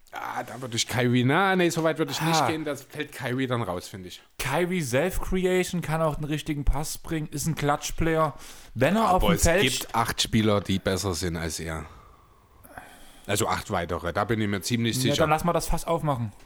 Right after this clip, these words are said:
Speaker 2: LeBron?
Speaker 1: LeBron, Curry, Lillard. Jetzt muss ich mich kurz sortieren. Warte, ich mach mir mal kurz die Teamliste auf. Das ist mal einfacher, wenn ich die Namen von den Teams zumindest da hab.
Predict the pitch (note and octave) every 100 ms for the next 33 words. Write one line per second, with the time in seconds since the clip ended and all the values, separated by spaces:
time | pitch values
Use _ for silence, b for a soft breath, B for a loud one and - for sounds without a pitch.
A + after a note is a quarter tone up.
0 | - B2+ A#2 C3+ F#3 A3 B B B G2+
1 | A#2+ C3 F3 - - C#3+ E3 F3+ G3 G3+
2 | B B B B B B F#2+ B B -
3 | - B B B B B - - A2+ B2+
4 | D3 E3+ - - - B B B B B
5 | B B B B B - - - B B
6 | B B - G#2+ G#2 A2+ A2 - G#2 -
7 | F#2 - A2 D3 A2 A2+ F#2+ A#2 B2 A2+
8 | A2+ C#3 - - C#3 E3+ E3 D#3+ D#3 -
9 | A#2+ A2+ G#2+ C3 C#3+ C3+ A2+ A2+ G#2+ G2+
10 | G2+ A#2+ C3 A2 G2 A#2+ C3+ - D3+ D#3
11 | D#3 - D3+ D#3 F#3